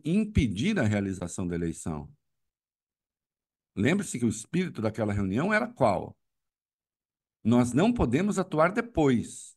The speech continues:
Qual era a certeza? Lula vai ganhar.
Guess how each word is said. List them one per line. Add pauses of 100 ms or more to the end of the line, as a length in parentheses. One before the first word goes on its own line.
(1700)
Qual
era
a
certeza?
Lula
vai
ganhar.